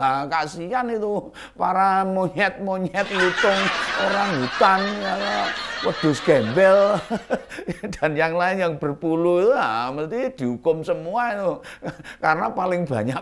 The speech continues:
bulunya. <laughs> Nah, untungnya, untungnya pada tahun dua ribu dua puluh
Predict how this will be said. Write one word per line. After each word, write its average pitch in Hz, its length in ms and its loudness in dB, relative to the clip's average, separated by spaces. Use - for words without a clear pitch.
bulunya. 123 600 -2
<laughs> 123 40 -4
Nah, 107 160 0
untungnya, 254 1120 4
untungnya 214 640 0
pada 156 400 2
tahun 196 400 -2
dua 117 240 2
ribu 123 240 -4
dua 110 240 0
puluh 98 400 -8